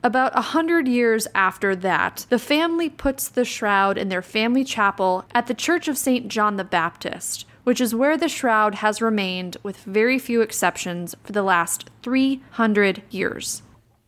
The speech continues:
Not a ton happens in the next couple hundred years, so we are just going to fast forward to eighteen ninety-eight.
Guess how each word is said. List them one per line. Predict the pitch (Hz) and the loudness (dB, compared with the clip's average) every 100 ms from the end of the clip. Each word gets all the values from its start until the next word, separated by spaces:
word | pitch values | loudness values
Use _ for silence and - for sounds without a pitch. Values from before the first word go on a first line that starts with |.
| _ 226 | _ -2
Not | 254 330 - | 2 0 0
a | 269 | -4
ton | - 220 240 254 | -2 0 2 2
happens | 233 240 247 240 247 - | 2 2 2 2 0 2
in | 240 | 2
the | |
next | 226 226 - | 2 2 -4
couple | - 240 233 | -2 0 2
hundred | 233 226 226 | 2 2 0
years, | 214 226 220 220 - | 2 2 2 -2 -6
so | - 240 | -6 -2
we | 214 262 247 | 0 0 2
are | 240 | 0
just | 226 220 | -2 -2
going | 214 190 | -4 -4
to | - 185 | -8 -16
fast | - 294 254 277 - | -14 -2 0 0 -4
forward | 208 202 196 190 | -2 0 -2 -2
to | - 240 226 220 | -2 2 2 2
eighteen | 269 247 - 285 | -2 -2 0 2
ninety-eight. | 240 214 202 - 185 - - | 4 2 0 -4 -8 -8 -14